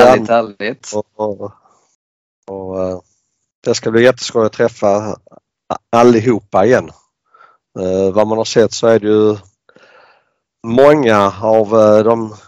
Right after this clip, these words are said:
Speaker 2: vanliga och gamla som, eh, kommer dit. Så det ska bli skoj att träffa de andra, eller de flesta igen.
Speaker 1: Ja, verkligen. Och även en hel del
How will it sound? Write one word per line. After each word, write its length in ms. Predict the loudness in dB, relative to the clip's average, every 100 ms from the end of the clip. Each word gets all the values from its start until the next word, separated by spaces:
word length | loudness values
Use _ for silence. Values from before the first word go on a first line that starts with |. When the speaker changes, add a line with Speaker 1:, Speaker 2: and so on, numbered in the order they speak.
| _ _ _ -10
Speaker 2:
vanliga 720 | 2 4 4 4 4 4 2
och 200 | -2 -2
gamla 480 | 0 0 -2 -4 -4
som, 420 | -6 -8 -8 -8
eh, 160 | -10 -10 _
kommer 360 | -8 -8 -6 -4
dit. 220 | -4 -4
Så 100 | -12
det 40 |
ska 140 | -12 -12
bli 100 | -10
skoj 240 | -2 -2
att 60 | -2
träffa 320 | -4 -4 -4
de 120 | -2
andra, 400 | -2 -2 -6 -4
eller 100 | -2 -2
de 100 | -2
flesta 360 | -4 -4 -4 -6
igen. 140 | -6 _ _ -20 -20 -4
Speaker 1:
Ja, 320 | 0 2 2
verkligen. 580 | 2 -4 -4 -12 -12 -14
Och 160 | -10 -6
även 280 | -6 -8
en 100 | -10
hel 240 | -8 -6 -4
del 280 | -4 -6